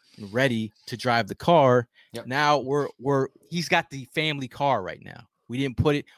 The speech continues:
Speaker 1: we didn't hype it up. We didn't put the rims on it yet. We didn't put the, uh, we did, we get to put some boosters on there that get separation. And, uh, like a guy named,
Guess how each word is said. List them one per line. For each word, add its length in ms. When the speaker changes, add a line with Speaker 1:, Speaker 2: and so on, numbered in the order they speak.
Speaker 1:
we 80
didn't 120
hype 280
it 80
up. 220
We 80
didn't 240
put 80
the 120
rims 360
on 160
it 80
yet. 300
We 60
didn't 140
put 160
the, 100
uh, 140
we 100
did, 220
we 80
get 140
to 80
put 160
some 160
boosters 420
on 220
there 240
that 120
get 160
separation. 680
And, 180
uh, 280
like 160
a 40
guy 220
named, 300